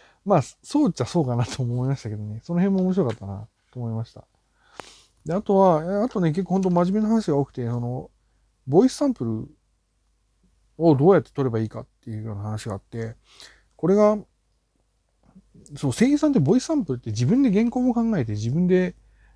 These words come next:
えー、録音する。まあ、録音するのはその、スタジオだったりとか、事務所だったりとかでやるんだけど、原稿って全部自分で考えるんですよね。あれ、なんかすげえ大変だなと思うんですけど、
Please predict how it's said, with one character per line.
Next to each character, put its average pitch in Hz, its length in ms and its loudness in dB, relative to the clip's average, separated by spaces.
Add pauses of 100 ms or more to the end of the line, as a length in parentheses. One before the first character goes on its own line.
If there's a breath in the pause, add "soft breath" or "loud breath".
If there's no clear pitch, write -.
(140)
え 139 340 2
ー、 - 40 0
録 127 200 0
音 127 80 2
す 120 140 -8
る。 120 80 -8
ま 143 80 2
あ、 143 40 4
録 151 160 2
音 240 100 4
す 247 80 -4
る 233 40 0
の 165 60 2
は 123 80 0
そ - 100 -6
の、 113 280 -6
ス - 100 -20
タ 156 120 4
ジ 147 80 6
オ 156 60 6
だ 156 60 6
っ 156 80 0
た 110 100 -8
り 107 60 -8
と - 80 -14
か、 123 100 -8
事 117 100 -2
務 120 120 -2
所 143 60 0
だ 143 60 0
っ 135 40 -4
た 123 100 -8
り 104 60 -8
と - 60 -18
か - 120 -20
で 120 140 -14
や 120 100 -4
る 147 60 -2
ん 147 60 -2
だ 104 80 -6
け - 80 -12
ど、 139 240 -2 (680 soft breath)
原 196 200 2
稿 269 140 0
っ - 20 0
て - 120 -8
全 226 120 2
部 160 40 2
自 113 140 -2
分 131 80 2
で 185 80 0
考 196 180 0
え 160 60 2
る 110 60 -2
ん 101 40 -6
で 101 60 -10
す - 40 -18
よ 101 100 -18
ね。 104 100 -16
あ 117 80 -10
れ、 185 180 2 (120)
な 175 100 -6
ん - 20 -6
か 143 80 -4
す - 140 -10
げ 165 60 0
え - 20 -2
大 131 100 -2
変 131 120 -2
だ 131 80 -2
な 131 100 -6
と 123 80 -14
思 110 140 -10
う - 20 -8
ん 107 40 -8
で 104 40 -14
す - 80 -20
け 113 80 -16
ど、 120 240 -8